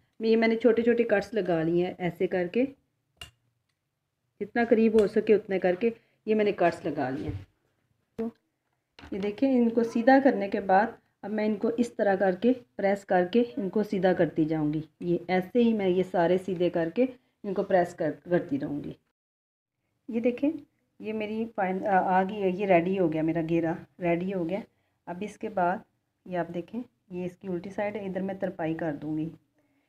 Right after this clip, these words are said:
इधर तरपाई कर दूँगी, ये हो, हो जाएगा। तो अब वो जो मैंने गले काट के रखे थे, ये मैं फ्रंट साइड बनाऊँगी। इसको मैंने इधर से cutting करके तो इसको मोड़ लिया,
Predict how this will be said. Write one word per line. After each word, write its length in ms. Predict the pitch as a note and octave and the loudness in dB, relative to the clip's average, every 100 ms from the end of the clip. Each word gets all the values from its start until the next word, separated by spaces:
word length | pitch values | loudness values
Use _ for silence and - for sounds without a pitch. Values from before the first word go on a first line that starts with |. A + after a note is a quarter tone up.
| _ - | _ -12
इधर 220 | E3+ F#3+ | -8 -6
तरपाई 380 | F#3+ F#3+ C4+ A3+ | -6 -2 -2 -2
कर 200 | C4 C4 | 0 -2
दूँगी, 360 | B3+ C4+ C4+ C#4 _ _ _ - | 0 -2 -2 -6 _ _ _ -14
ये 200 | E3+ F3 | -8 -6
हो, 280 | E3+ D3+ D3 - | -6 -8 -10 -10
हो 120 | E3+ | -8
जाएगा। 380 | D#3 D3+ C3+ C#3 - _ _ _ _ - | -6 -8 -12 -16 -18 _ _ _ _ -10
तो 240 | D#3+ D#3+ - | -8 -8 -8
अब 240 | F#3 F#3+ _ _ - | -8 -8 _ _ -12
वो 60 | F3 | -8
जो 120 | F#3 | -6
मैंने 200 | F3+ F3+ | -4 -2
गले 260 | F3+ F3+ F#3+ | -2 -2 0
काट 240 | F#3 E3+ | -2 -2
के 120 | - | -6
रखे 280 | F#3 F3+ F#3 F#3 | -8 -8 -10 -12
थे, 100 | A3+ _ _ _ _ _ _ _ _ - | -18 _ _ _ _ _ _ _ _ -12
ये 100 | F#3 | -8
मैं 120 | F3+ | -8
फ्रंट 300 | F3+ F3+ F#3+ | -8 -8 -8
साइड 220 | G#3+ G#3 - | -8 -10 -12
बनाऊँगी। 380 | G#3+ G3+ G#3 A3+ _ _ _ _ _ - | -12 -10 -10 -14 _ _ _ _ _ -20
इसको 220 | - F3 | -14 -6
मैंने 160 | F3 | -4
इधर 160 | E3+ F3+ | -2 -4
से 140 | F3+ | -6
cutting 380 | F#3 F3+ F3+ F#3 | -6 -4 -4 -4
करके 360 | F#3 F3+ F#3 B3+ C4 _ _ _ | -2 -4 -4 -8 -8 _ _ _
तो 180 | F3 E3+ | -6 -4
इसको 300 | F#3+ - F#3 | -6 -10 -6
मोड़ 280 | E3+ D#3+ D#3+ | -2 -2 -2
लिया, 280 | F3+ G#3 | -4 -6